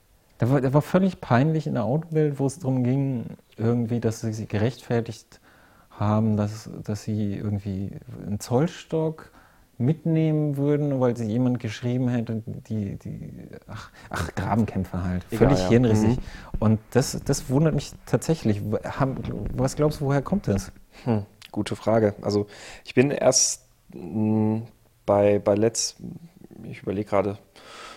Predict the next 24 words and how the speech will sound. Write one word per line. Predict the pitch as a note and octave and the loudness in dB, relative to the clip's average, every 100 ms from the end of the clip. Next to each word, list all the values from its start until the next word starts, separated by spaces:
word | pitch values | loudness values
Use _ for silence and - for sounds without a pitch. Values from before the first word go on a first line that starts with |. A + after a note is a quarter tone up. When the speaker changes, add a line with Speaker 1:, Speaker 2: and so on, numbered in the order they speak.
| - | -4
Speaker 2:
es | A#2 A2+ A#2 | -2 4 6
war | A#2 | 8
bei | A2+ G#2+ - - _ - | 8 6 -2 -20 _ -8
der, | G#2+ | -8
glaub | F#2+ G2 A2+ | -2 -2 -2
ich, | - - - - - - | -4 -12 -16 -20 -20 -18
T-T-Präsentation, | - B2+ B2+ B2 - F#2+ F#2+ F#2+ - F#2+ | -16 -10 -2 -2 -2 -8 -6 -10 -10 -8
bei | F#2+ | -6
der | G2+ | -6
T-T-Präsentation. | G2+ G#2 G#2+ - G2 G2 F#2+ G2+ G#2 | -6 -8 -6 -6 -8 -8 -10 -10 -10
Da | G2+ | -4
saß | A2+ A#2 | -4 -4
ich | A#2+ | -4
dann | A2+ G#2+ | -2 -2
nachher | G#2+ A#2+ - C3+ | -2 -4 -2 0
oder | B2+ G#2+ F#2+ | 0 -2 0
war | G2+ | -2
ich | A#2 | -2
dann | A2+ | -6
nachher | G#2+ G#2+ G#2 | -6 -4 -4
am | G2+ G2 | -4 -4
Flughafen, | - B2+ C#3 C#3 - | -6 -2 -2 -2 -6
am | - | -10
Schalter, | - A2+ B2 C#3 C3 | -4 -4 -2 -4 -4